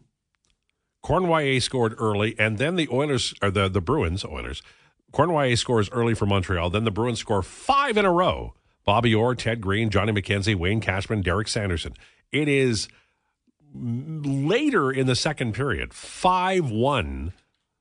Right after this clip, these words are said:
for the Bruins. And then Henri Richard scores at fifteen thirty-three of the second. And then the third period, are you ready for this? Jean Beliveau, Jean Beliveau, Jacques Lemaire, John Ferguson, who was done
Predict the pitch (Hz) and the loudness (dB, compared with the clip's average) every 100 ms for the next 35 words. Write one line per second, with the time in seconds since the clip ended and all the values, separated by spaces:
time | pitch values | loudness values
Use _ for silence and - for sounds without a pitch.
0 | _ _ _ _ _ _ - 90 82 98 | _ _ _ _ _ _ -6 -4 0 0
1 | 73 95 95 95 113 190 175 160 - 107 | 0 0 0 0 0 0 -2 -2 -2 -2
2 | 107 - 104 95 92 90 - 117 - 107 | -2 -4 -2 0 0 -4 -6 -6 -2 -2
3 | 104 95 90 85 73 69 - 65 - - | -2 -2 -4 -4 -6 -6 -6 -6 -8 -16
4 | _ _ _ - 104 120 107 - _ 95 | _ _ _ 0 2 0 -2 -8 _ -6
5 | - 190 247 196 117 60 57 _ _ _ | -2 -2 -2 -4 -4 -4 -12 _ _ _
6 | _ _ _ 85 113 139 139 139 151 - | _ _ _ 0 2 0 0 -2 -2 -10
7 | _ _ _ 85 143 185 123 85 62 73 | _ _ _ 0 2 2 2 0 -2 -4
8 | 127 - - 95 156 131 98 85 82 98 | -6 -8 -2 0 2 2 2 2 2 0
9 | 135 - 87 113 143 143 98 82 92 87 | -2 -4 2 2 2 2 2 2 0 2
10 | 110 139 160 151 - 123 131 110 - 95 | 2 4 2 -2 -4 -2 0 0 -2 -2
11 | 90 78 80 92 90 117 117 76 69 | 0 -2 -4 -6 0 2 2 -2 -4